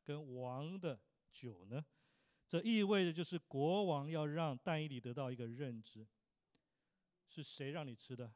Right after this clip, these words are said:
是王，对不对？是我尼布甲尼撒王，而不是你们的神啊！所以这个是关键。所以但以理所吃的素菜跟白水，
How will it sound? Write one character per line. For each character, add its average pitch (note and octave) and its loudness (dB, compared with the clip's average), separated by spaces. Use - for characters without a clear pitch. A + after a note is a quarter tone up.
是 - -8
王， G#2+ -10
对 E3+ -6
不 F#3 -2
对？ G3 2
是 - -4
我 D#3 2
尼 E3 2
布 G#3 4
甲 A#2+ -4
尼 C3 -2
撒 D3 0
王， B2 -2
而 C3+ 2
不 C#3+ -2
是 D3+ -6
你 B2 -6
们 A#2 -8
的 A2+ -8
神 G2+ -14
啊！ C#3 2
所 G3 6
以 G3 12
这 D4+ 4
个 A3 10
是 F3 2
关 E3 2
键。 D3+ -2
所 D#4 8
以 A#3+ 10
但 C4+ 8
以 B3+ 8
理 G3+ 4
所 D#3 2
吃 G#3+ -2
的 F#3+ 4
素 A3 2
菜 F#3+ 2
跟 F3 2
白 C#3+ 2
水， - -6